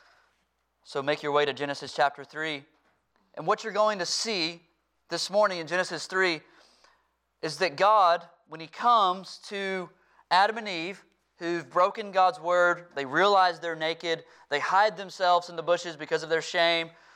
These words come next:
God comes to them nonetheless, and he comes to them drawing them, not driving them.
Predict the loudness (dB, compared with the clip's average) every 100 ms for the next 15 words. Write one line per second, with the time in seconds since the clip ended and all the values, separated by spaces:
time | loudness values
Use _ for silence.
0 | _ _ _ -20 -2 2 2 2 -2 -2
1 | -4 -6 -2 0 0 2 4 4 2 -2
2 | -20 _ _ _ _ _ _ _ _ _
3 | -10 -10 -4 0 0 0 -6 0 2 2
4 | -2 _ _ _ _ _ _ _ _ _
5 | _ -20 _ _ _ _ _ _ _ _
6 | _ -12 0 4 6 6 4 -2 -6 -2
7 | 0 2 2 2 -4 -2 2 4 2 -2
8 | -8 -8